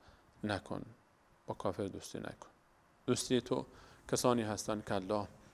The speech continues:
و رسول رو قبول دارن و نماز می‌خوانند و روزه می‌گیرن و عبادت انجام می‌دهند. امیدواریم که الله متعال ما و شما را از جملهٔ این افراد بگرداند که دوستی‌های ما فقط به خاطر الله باشد و دشمنی‌های ما به خاطر الله،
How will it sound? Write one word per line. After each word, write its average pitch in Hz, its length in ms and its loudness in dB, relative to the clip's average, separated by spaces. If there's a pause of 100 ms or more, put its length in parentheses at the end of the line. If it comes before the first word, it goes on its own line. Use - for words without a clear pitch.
(160)
و 101 80 4
رسول 98 340 -2
رو 104 80 -4
قبول 104 320 -2
دارن 98 400 -2
و 110 80 -4
نماز 90 380 -2
می‌خوانند 98 440 -8 (480)
و 156 40 4
روزه 104 240 0
می‌گیرن 92 460 -2 (180)
و - 60 -4
عبادت 95 500 -4
انجام 95 300 -8
می‌دهند. 107 520 -8 (680)
امیدواریم 135 380 8
که 123 120 4
الله 110 140 4
متعال 107 300 2
ما 101 100 2
و 95 60 2
شما 95 220 -4
را 92 80 0
از 92 120 -2
جملهٔ 95 260 -2
این 98 260 -4
افراد 98 460 -6 (360)
بگرداند 107 540 2
که 110 100 -2
دوستی‌های 104 440 -4
ما 101 120 -2
فقط 117 280 0
به 127 120 -8
خاطر 110 280 -4
الله 101 340 -6
باشد 104 340 -8
و 104 40 -6
دشمنی‌های 95 640 -6
ما 95 120 -8
به - 120 -8
خاطر - 320 -8
الله، - 320 -8